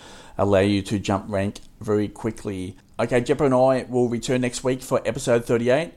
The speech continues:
The podcast schedule for the remainder of the home and away season is to land late on Tuesday nights. Jep, that's it for episode thirty-seven. Thanks for tuning in, everyone.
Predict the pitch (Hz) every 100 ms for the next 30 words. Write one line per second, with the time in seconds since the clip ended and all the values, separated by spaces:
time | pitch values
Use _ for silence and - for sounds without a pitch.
0 | - - - - 107 - 120 131 120 -
1 | 127 117 123 117 - 120 110 110 120 120
2 | 104 107 110 104 101 117 113 110 113 110
3 | 120 127 127 - 110 104 - 104 101 98
4 | 98 101 98 98 95 - 101 98 98 98
5 | - - - - - - - 127 - 123
6 | 123 123 - 127 117 110 127 127 113 127
7 | 113 113 139 156 170 - _ _ _ _
8 | - - 127 - 117 123 117 113 107 104
9 | 104